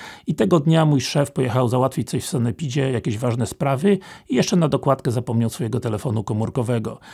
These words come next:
Podeszła do mnie kobieta, która, mm, przyniosła zamówioną wcześniej porcję jedzenia,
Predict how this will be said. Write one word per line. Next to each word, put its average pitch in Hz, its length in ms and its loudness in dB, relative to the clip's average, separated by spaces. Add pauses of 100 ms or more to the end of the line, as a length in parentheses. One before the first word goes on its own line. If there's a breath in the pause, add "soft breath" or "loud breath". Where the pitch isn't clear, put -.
(200 loud breath)
Podeszła 190 380 2
do 147 120 2
mnie 139 160 2
kobieta, 143 440 0
która, 131 420 0
mm, 185 480 -2
przyniosła 160 540 0
zamówioną 131 480 -2
wcześniej 131 360 -2
porcję 131 320 -2
jedzenia, 156 600 2